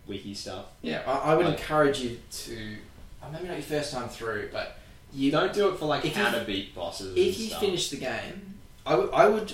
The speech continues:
Speaker 2: uh, my recommendation is always, like, if you, if you're playing through it, play through Dark Souls without wikiing as much as you can. Um, it, and to do the whole experience, finish the game, but then find out what you missed, because you might have missed some s-,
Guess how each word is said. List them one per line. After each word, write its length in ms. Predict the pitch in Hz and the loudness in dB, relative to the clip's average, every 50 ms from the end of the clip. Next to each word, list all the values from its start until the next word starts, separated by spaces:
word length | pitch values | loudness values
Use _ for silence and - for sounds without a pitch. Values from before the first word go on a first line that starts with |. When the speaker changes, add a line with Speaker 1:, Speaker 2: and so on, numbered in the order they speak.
| - - | -10 -6
Speaker 2:
uh, 200 | - - 156 147 - - | -4 -2 -2 -2 -4 -2
my 160 | 156 165 185 | -2 0 0
recommendation 500 | 190 175 156 - 147 131 127 120 120 123 | 2 0 0 -2 -2 -2 -2 -2 -2 -4
is 100 | 117 110 | -6 -2
always, 460 | 120 117 113 113 110 110 107 - - - | -2 0 0 0 -2 -2 -2 -4 -4 -6
like, 180 | 104 101 - | -8 -10 -12
if 140 | 113 - - | -14 -14 -12
you, 100 | 107 110 - - - - | -12 -12 -12 -14 -12 -12
if 80 | - - | -12 -12
you're 100 | - - | -12 -8
playing 220 | - 151 151 147 | -6 -4 -4 -4
through 200 | - - 117 113 113 | -4 -2 0 0 0
it, 120 | - - - - - - - - - - - - - | -2 -4 -12 -18 -20 -20 -20 -18 -18 -20 -20 -4 4
play 140 | 131 120 120 | 4 4 6
through 180 | - 175 147 | 6 2 2
Dark 220 | 139 131 113 113 - | 2 2 2 2 0
Souls 300 | - 127 113 113 110 - 113 | 0 0 -2 -2 -2 -4 -6
without 340 | 113 107 101 98 95 - | -6 -4 -4 -4 -6 -6
wikiing 320 | - - - - - - - - - - | -8 -12 -12 -14 -14 -14 -14 -14 -16 -16
as 60 | - | -16
much 220 | - - - - - | -16 -16 -14 -16 -16
as 120 | - - | -16 -16
you 80 | - - | -18 -18
can. 160 | - - - - - - - - - - - 123 113 | -16 -16 -16 -16 -18 -20 -20 -20 -20 -18 -12 -10 -8
Um, 240 | 110 110 107 107 - - - | -6 -6 -6 -8 -8 -12 -12
it, 200 | - 120 117 - - | -10 -10 -10 -10 -10
and 260 | 107 113 123 123 120 | -10 -10 -10 -10 -10
to 80 | 120 143 | -6 -2
do 160 | 147 156 156 | 0 0 0
the 60 | 156 | 0
whole 140 | 156 151 139 | 0 -2 -2
experience, 400 | 135 - - 135 127 123 117 - | -2 -4 -4 -4 -6 -6 -6 -6
finish 260 | - 143 143 151 156 | -6 -4 -4 -4 -4
the 80 | - 127 | -6 -6
game, 280 | - 120 120 117 113 107 | -6 -4 -4 -4 -4 -6
but 300 | - 69 - - 120 117 | -8 -12 -14 -12 -6 -2
then 420 | 135 147 - 196 208 220 226 208 202 - - - - - - - | 0 0 2 2 0 -2 -4 -6 -10 -14 -18 -20 -20 -20 -20 -20
find 500 | - - - - 131 127 131 127 120 117 | -20 -18 -10 -2 0 0 0 0 0 0
out 200 | 113 113 113 110 | 0 0 0 -2
what 100 | 110 107 | -6 -8
you 100 | 110 104 | -8 -10
missed, 360 | 107 110 107 104 - - - - | -10 -8 -8 -8 -8 -8 -10 -12
because 260 | - - 120 113 117 | -10 -10 -10 -8 -8
you 80 | 120 | -8
might 260 | 123 123 135 143 147 143 | -6 -4 -2 -2 -2 -2
have 120 | 123 117 | -2 -4
missed 200 | 123 120 117 - | -4 -2 -2 -2
some 160 | 123 117 113 110 | -2 -4 -6 -8
s-, 280 | - - - - - | -8 -8 -8 -8 -10